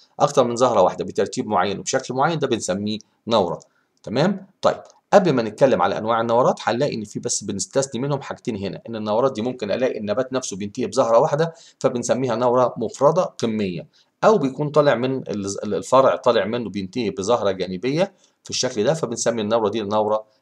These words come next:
آه، مفردة، يعني زهرة واحدة جانبية. يبقى هنا مش عدد من الأزهار، هي زهرة واحدة بس. إذا كان عدد من الأزهار أنا ملخصهم كلهم في صفحة واحدة، فهنشوف إذا كان ال-، ال-، النمو محدود. محدود يعني معناها البرعم القمي انتهى عندي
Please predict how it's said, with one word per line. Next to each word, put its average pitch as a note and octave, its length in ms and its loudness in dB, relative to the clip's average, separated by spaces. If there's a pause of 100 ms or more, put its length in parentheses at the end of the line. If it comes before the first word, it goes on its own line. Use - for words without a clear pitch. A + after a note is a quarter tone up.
(140)
آه، F2 100 -4
مفردة، C#3+ 540 4
يعني F#2 200 0
زهرة G#2 320 0
واحدة D3 260 2
جانبية. F#2+ 420 -6
يبقى A#2 200 -8
هنا A#2 80 -4
مش G2 160 -4
عدد A2 380 0
من G2+ 60 -2
الأزهار، A2 520 2
هي G#2+ 120 2
زهرة G2+ 280 2
واحدة D#2+ 240 2
بس. - 320 -10 (180)
إذا G#2 160 0
كان D3 180 4
عدد B2+ 380 4
من A2+ 60 0
الأزهار C3 640 2
أنا A2+ 140 -2
ملخصهم A2+ 500 -2
كلهم C#3+ 260 -8
في C#3 140 -8
صفحة - 320 0
واحدة، - 240 -4 (320)
فهنشوف B2+ 540 -4
إذا A#2 200 0
كان D3 380 -2
ال-، G#2 260 -8
ال-، G2+ 160 -8
النمو A#2 440 -4
محدود. G2+ 520 -4 (340)
محدود A2+ 480 -2
يعني G#2 300 0
معناها G#2 360 -2
البرعم G#2 400 2
القمي E3 640 -2 (260)
انتهى C3+ 520 0
عندي D3 560 0